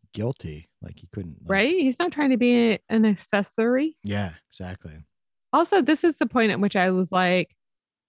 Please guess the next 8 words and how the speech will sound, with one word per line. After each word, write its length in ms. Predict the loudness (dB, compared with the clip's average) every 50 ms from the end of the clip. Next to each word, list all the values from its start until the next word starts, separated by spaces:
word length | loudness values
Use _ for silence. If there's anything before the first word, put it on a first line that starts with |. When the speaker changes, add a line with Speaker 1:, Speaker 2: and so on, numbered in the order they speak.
| _ _
Speaker 2:
"Oh, 280 | -2 0 2 4 2 2
fuck, 280 | 2 2 0 0 0 0
that 120 | -2 -2 0
guy's 180 | 0 -2 -2
hot." 440 | -4 -2 0 2 2 2 2 0 -4 -8 _ _ _ _ _ _ _ _ _ _ _ _ _ _ _ _
<laughs> 60 | -4 -4 -4 -10 -12 -12 -12 -12 -14 -16 -14 -14 -14 -10 -8 -10 -10 -10 -14 _ -18 -18 -18 -18 _ -16 -16 -16 -18 -20 _ -14 -4 -2 -2 -2 -2 -4 -8 -12 _ -16 -16 _ _ _ -10 -10 -10 _ _ -18 -18 _ _ _ _ -20 -20 _ _ _ -18 -18 _ _ _ -20 -20 -20 _ _ _ _ _ -20 -20 _ _ _ -20 -20 _ _ _ _ -20 _ _ _ _ -20 -20 _ _ _ _ _ _ _ _ _ _ _ -4 _
Am 120 | 2 4 4
I, 400 | 4 4 4 4 4 4 2